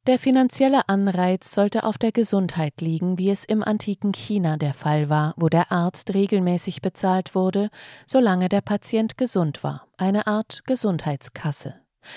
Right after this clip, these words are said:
Falls der Patient krank wurde, endete die Bezahlung, bis er wieder gesund war. Kein Arzt könnte dann aus Profitgier einen Gesunden als krank erklären. Prävention wäre vorrangig.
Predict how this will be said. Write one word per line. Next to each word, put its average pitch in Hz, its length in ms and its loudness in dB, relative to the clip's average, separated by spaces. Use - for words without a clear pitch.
Falls 247 300 0
der 254 100 2
Patient 247 540 0
krank 208 440 -2
wurde, 233 400 2
endete 185 440 2
die 151 100 -2
Bezahlung, 147 720 -2
bis 151 240 0
er 175 160 0
wieder 180 240 2
gesund 185 460 -2
war. 143 260 -8
Kein 262 340 2
Arzt 190 380 -2
könnte 175 300 0
dann 180 240 0
aus 156 260 -4
Profitgier 190 840 -4
einen 196 300 -2
Gesunden 196 540 0
als 185 260 -2
krank - 380 -4
erklären. 147 640 -2
Prävention 160 760 0
wäre 190 300 2
vorrangig. 147 920 -2